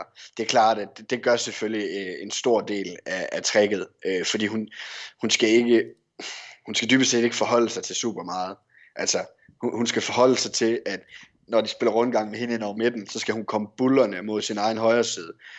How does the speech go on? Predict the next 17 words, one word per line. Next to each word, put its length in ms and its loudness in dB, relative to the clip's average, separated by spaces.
Og 140 -4
hvis 160 -2
der 80 2
er 40 4
frit, 420 2
så 100 -10
skal 160 -2
hun 100 -6
tage 160 2
afslutningen, 520 0
eller 140 -8
trække 240 0
et 60 -4
straffekast 520 -2
og 60 -2
en 80 -6
udvisning. 500 -4